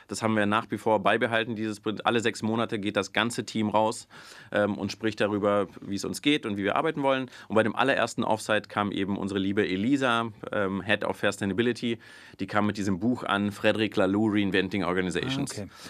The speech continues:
Speaker 1: Und wir so, äh, wir, äh, ja, ist das vielleicht der richtige Zeitpunkt? Sie so, "Doch, doch, viele Sachen, mit denen wir uns jetzt beschäftigen und so, das steht in dem Buch." Und es war für uns so ein bisschen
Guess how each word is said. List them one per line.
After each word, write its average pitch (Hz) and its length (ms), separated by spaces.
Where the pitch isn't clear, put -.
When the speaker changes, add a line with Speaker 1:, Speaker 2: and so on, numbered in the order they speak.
Speaker 1:
Und 101 140
wir 113 120
so, 107 260
äh, 120 320
wir, 120 100
äh, 120 60
ja, 123 240
ist 131 180
das 135 80
vielleicht 131 220
der 131 80
richtige 127 240
Zeitpunkt? 131 240
Sie 120 60
so, 117 40
"Doch, - 140
doch, 180 240
viele 180 240
Sachen, 160 280
mit 143 140
denen 143 160
wir 143 60
uns 135 80
jetzt 127 120
beschäftigen 143 440
und 131 100
so, 131 160
das 120 120
steht 135 200
in 127 120
dem 117 200
Buch." 117 380
Und 104 120
es 98 100
war 104 100
für 110 100
uns 107 160
so 117 60
ein 101 40
bisschen 101 380